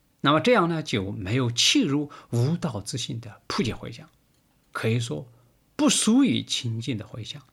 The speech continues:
算不上数的。在清净回向的判定上是不清净的，没有资格算到数里面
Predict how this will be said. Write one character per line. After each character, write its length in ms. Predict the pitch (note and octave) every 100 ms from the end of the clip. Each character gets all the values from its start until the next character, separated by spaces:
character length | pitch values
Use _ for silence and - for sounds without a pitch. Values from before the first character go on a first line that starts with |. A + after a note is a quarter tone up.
| _ _ _ _ _ _
算 280 | - C3+ G#2
不 40 |
上 160 | G2 G2+
数 180 | - B2
的。 160 | - _ _ _ _ _ _ _ _ _ _ _
在 180 | - A#2
清 600 | - - - C4 C#4 B3+
净 260 | - G#3+
回 220 | E3 A#2+ C#3+
向 240 | G3+ B2
的 240 | G2+ G2+ -
判 260 | - B2 A2+
定 160 | A#2 A2
上 260 | D#3 C#3+ - _ _ _
是 160 | - -
不 120 | A#2
清 280 | A2+ A#2 A2+
净 200 | B2 A#2
的， 140 | A#2 - _ _
没 220 | - D3 B3+
有 140 | C4
资 520 | - - - G4 A3
格 260 | - G3+ -
算 360 | - - E3+ C3+
到 220 | A#2+ G2 - _ -
数 220 | - C3
里 100 | A2
面 240 | A#2+ A#2